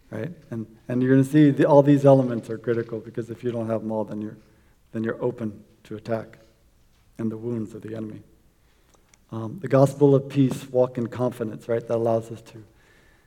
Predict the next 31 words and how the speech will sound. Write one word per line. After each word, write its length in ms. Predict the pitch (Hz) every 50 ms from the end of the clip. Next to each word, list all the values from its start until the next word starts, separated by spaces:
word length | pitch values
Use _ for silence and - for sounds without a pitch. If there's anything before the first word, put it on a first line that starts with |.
| _ _ _ _ - 277
With 240 | 139 135 131 -
the 80 | 131 127
truth, 500 | - - 151 160 165 160 160 - - - -
you 140 | 135 127 120
have 320 | 127 127 123 120 120 -
the 80 | 123 120
gospel 500 | 131 127 127 127 127 127 135 131 127 127
of 140 | 123 127
peace 260 | - 117 113 104 98 - - _ _ _ _ _ _ _ _ _ -
and 160 | 117 113 107
Jesus, 360 | 110 120 117 110 107 104 101 - _ _ -
right? 180 | 101 107 - - - _ _ _ _ _ _ _ _ _ _ _ _ _ _ _ _ _ _ _ _ _ _ _ _ _ _ _ _ _ -
<sighs> 300 | - - - - 160 -
Part 160 | - 147 151 147
of 60 | 143
this 140 | 143 139 -
whole 140 | 151 147
pandemic 520 | 151 151 143 143 139 139 143 143 151 151 147
thing 240 | 143 143 147 147 139
is 160 | 127 123 -
people 340 | - 135 135 135 135 127 123
are 80 | 123
not 160 | 123 127 131
in 80 | 139 131
peace 280 | - 139 139 135 - 120
right 200 | 117 110 - -
now, 160 | 123 117 117
let 120 | 117 117
me 120 | 123 120 117
tell 200 | 127 123 117 113
you. 200 | 104 107 -